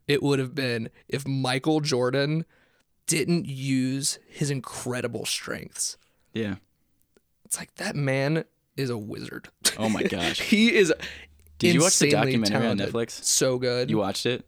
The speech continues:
Speaker 1: Last Day or Last Dance?
Speaker 2: It's The Last Dance, yeah.
Speaker 1: It's <laughs>
Speaker 2: It's
Speaker 1: insane.
Speaker 2: ridiculous.
Speaker 1: But that's what I'm saying is, like,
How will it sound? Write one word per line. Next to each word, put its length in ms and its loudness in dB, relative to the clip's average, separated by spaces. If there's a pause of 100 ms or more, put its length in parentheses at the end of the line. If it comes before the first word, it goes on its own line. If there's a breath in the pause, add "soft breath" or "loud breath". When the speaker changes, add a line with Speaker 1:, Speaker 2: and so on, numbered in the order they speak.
Speaker 1:
Last 320 -2
Day 380 0
or 120 4
Last 260 0
Dance? 280 -2
Speaker 2:
It's 180 0
The 60 -4
Last 240 0
Dance, 260 -8
yeah. 220 -6 (420)
Speaker 1:
It's 260 -2 (100)
<laughs> 100 -16
Speaker 2:
It's 420 0
Speaker 1:
insane. 300 4
Speaker 2:
ridiculous. 960 -2
Speaker 1:
But 180 -6 (100)
that's 200 -2
what 60 0
I'm 60 0
saying 320 2
is, 140 0
like, 220 -2